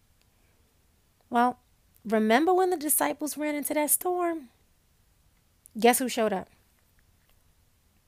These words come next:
And whenever we have a problem and we call on Him,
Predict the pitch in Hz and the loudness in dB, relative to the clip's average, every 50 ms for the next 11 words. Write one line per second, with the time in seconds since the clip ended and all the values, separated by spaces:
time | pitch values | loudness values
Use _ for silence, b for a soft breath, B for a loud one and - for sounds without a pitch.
0 | _ _ - B B B B B B B 220 220 214 226 240 247 233 208 196 175 | _ _ -16 B B B B B B B 2 2 4 4 4 4 2 2 0 0
1 | 180 226 285 320 302 226 202 180 - 208 190 175 170 185 180 175 180 190 - _ | 0 2 2 2 0 0 -2 -4 -4 -6 -6 -6 -6 -8 -10 -10 -12 -14 -16 _
2 | _ _ _ _ _ _ _ - - 170 170 208 269 269 - - 226 226 233 262 | _ _ _ _ _ _ _ -12 -10 -6 -4 -4 -4 -4 -6 -4 -2 -2 -2 -2
3 | 285 302 311 311 302 320 330 330 339 339 330 233 | -2 -4 -6 -4 -4 -2 -2 -2 -4 -6 -8 -10